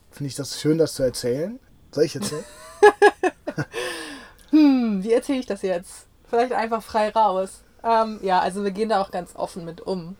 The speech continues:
Speaker 2: Es war ein sehr, sehr schickes, oder nicht sehr schickes, also es war ein schönes Restaurant, es war ein schöner Abend, wir haben gut gegessen, haben auch, glaub ich, einen Wein getrunken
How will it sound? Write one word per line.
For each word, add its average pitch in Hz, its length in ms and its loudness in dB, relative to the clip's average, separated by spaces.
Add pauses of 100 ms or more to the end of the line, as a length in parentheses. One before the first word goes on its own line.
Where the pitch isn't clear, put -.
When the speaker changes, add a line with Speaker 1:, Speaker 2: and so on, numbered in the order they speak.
Speaker 2:
Es - 160 -8
war 202 80 2
ein 185 100 -4
sehr, 175 160 -4
sehr - 180 -10
schickes, - 920 -6
oder 170 160 -4
nicht 170 200 -12
sehr 185 100 -6
schickes, - 340 8
also - 280 4
es - 120 6
war 294 80 6
ein 240 120 4
schönes 202 560 8
Restaurant, 294 680 4
es - 80 -10
war 165 80 -6
ein 170 60 -10
schöner 185 360 -10
Abend, 226 420 -2
wir 180 100 -10
haben 175 120 -12
gut 180 180 -18
gegessen, 233 760 -4 (640)
haben 190 180 -6
auch, - 240 -8
glaub 165 140 -10
ich, 180 140 -14
einen 185 120 -8
Wein 214 300 -2
getrunken 196 1160 -8